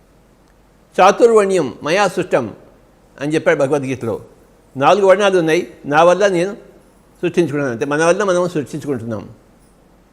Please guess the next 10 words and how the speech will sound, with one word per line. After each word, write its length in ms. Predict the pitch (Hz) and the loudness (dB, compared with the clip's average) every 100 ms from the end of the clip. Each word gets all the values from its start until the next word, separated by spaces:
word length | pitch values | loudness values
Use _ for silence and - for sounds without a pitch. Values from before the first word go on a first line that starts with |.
| _ _ _ - | _ _ _ -2
గుణ 260 | 139 220 | 4 6
కర్మ 260 | 247 196 208 | 6 2 2
విభాగశః, 680 | 196 156 170 160 143 127 123 113 - - 139 | 0 2 2 2 -2 -4 -4 -4 -4 -12 -2
గుణాన్ని 320 | 175 226 214 | 2 2 2
బట్టి, 240 | 196 - 185 | -2 -2 0
కర్మను 320 | 175 165 185 | 0 2 0
బట్టి 280 | 170 - 113 73 - _ - | 0 0 -6 -8 -20 _ -6
విభజింపబడ్డాయి. 800 | 143 151 175 160 147 127 113 87 - _ _ _ _ _ _ _ _ _ _ _ | -2 0 0 0 -2 -2 -4 -6 -14 _ _ _ _ _ _ _ _ _ _ _
గుణం 260 | 135 208 233 | -2 0 2
అది 120 | 202 | 0